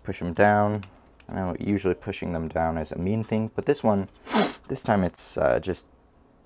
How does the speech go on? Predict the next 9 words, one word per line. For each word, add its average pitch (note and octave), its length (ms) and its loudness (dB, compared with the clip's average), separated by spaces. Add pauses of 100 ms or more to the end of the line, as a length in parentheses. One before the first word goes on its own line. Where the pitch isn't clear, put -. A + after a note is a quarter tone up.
making G#2 520 -2
sure A2+ 240 2
they F2+ 360 2
fulfill G2+ 420 0
their F2 140 2
life F2 380 0 (140)
purpose. - 580 -4
So E2+ 320 -2
I, A2+ 160 0